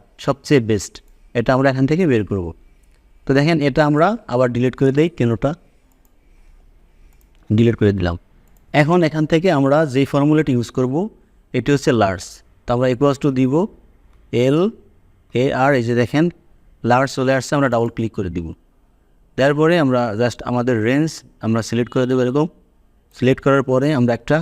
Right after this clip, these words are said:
কমা দিয়ে আমরা এখানে ওয়ান দিয়ে দিও। ওয়ান দিয়ে আমরা ফার্স্ট ব্র্যাকেট ক্লোজ দিয়ে আমরা এন্টার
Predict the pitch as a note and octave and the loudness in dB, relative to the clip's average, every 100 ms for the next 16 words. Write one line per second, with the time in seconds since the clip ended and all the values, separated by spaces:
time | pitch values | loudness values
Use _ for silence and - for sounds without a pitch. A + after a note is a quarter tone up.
0 | E3 - B2+ B2+ C3 D3 G#3 - A#2+ A2+ | -4 -4 0 0 0 0 0 0 -2 0
1 | A#2+ C#3 G3 - _ _ _ - C3 C3 | 0 0 -2 -8 _ _ _ -2 0 2
2 | B2 G#2 F#2 - _ _ _ _ _ A#2+ | 0 -2 -6 -10 _ _ _ _ _ -2
3 | C3 C3+ D#3 D3 - A#2+ A#2 C3+ D#3 - | 0 2 2 0 0 -2 0 0 0 -2
4 | C3 B2+ B2+ D3+ E3+ B2+ D3+ G3+ - _ | -2 -2 0 -2 0 -2 -2 -4 -16 _
5 | - - B2 B2 | -20 -12 -2 0